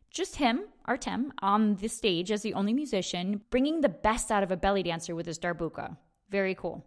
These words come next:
Artem also made an app of rhythms for belly dancers. You can get the free version, and you can hear the three most popular rhythms for belly dancers, Maksum, Beledi, and Saidi. If you pay a dollar a month, you can unlock over a dozen more rhythms,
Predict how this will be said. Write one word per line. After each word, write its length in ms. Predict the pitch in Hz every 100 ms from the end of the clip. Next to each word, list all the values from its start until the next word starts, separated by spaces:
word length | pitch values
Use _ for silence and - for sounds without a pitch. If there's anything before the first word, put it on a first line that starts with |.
| _
Artem 340 | 226 240 302 294
also 320 | 269 285 330
made 200 | 294 262
an 120 | 208 -
app 240 | 175 202
of 140 | 226 254
rhythms 320 | 254 277 269
for 100 | 233
belly 300 | 190 190 180
dancers. 560 | 151 - - 90 - -
You 140 | - 220
can 120 | 254
get 180 | 269 262
the 80 | 240
free 260 | - 240
version, 600 | 233 247 247 277 294 330 -
and 200 | 202 196
you 80 | 196
can 140 | 220
hear 200 | 196 208
the 100 | 190
three 200 | 190 226
most 220 | 202 190 -
popular 400 | 180 180 185 175
rhythms 360 | 160 170 196
for 140 | - 175
belly 240 | 180 165
dancers, 420 | 160 160 185 202
Maksum, 540 | 196 165 - 180 180 180
Beledi, 400 | 170 165 165 170
and 80 |
Saidi. 540 | 175 175 160 180 165 - -
If 180 | 233 240
you 100 | 240
pay 220 | - 226
a 60 | 208
dollar 340 | 190 180 214
a 40 |
month, 300 | 220 226 233
you 80 | 220
can 160 | - 196
unlock 380 | 180 175 175 -
over 240 | 180 165
a 60 | 165
dozen 320 | - 170 202
more 220 | 202 208
rhythms, 540 | 214 220 247 254 285